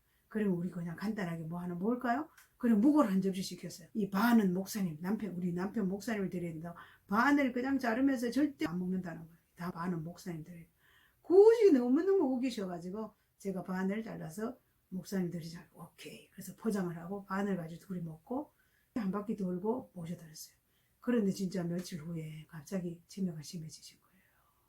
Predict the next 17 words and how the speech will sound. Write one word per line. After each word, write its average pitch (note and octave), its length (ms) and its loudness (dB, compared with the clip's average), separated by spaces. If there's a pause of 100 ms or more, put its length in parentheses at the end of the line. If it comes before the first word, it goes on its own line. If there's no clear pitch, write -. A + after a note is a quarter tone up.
(580)
그리고 A3+ 520 2
교회, C#4+ 220 8
어느 C4+ 260 6
날 A3+ 200 4
교회 B3 200 4
오셔서 G#3 380 0
"아이고 C#4 420 6
이거 A#3 200 2
버섯은 A3+ 420 2
또 G#3 120 2
누가 A3+ 240 2
사주셨어요?" G3 640 -4
하면 G#3+ 320 -4 (520)
"아이고 C#4+ 960 10
우리 A3+ 260 2
딸이 A#3+ 260 0
사-, A3+ 180 -4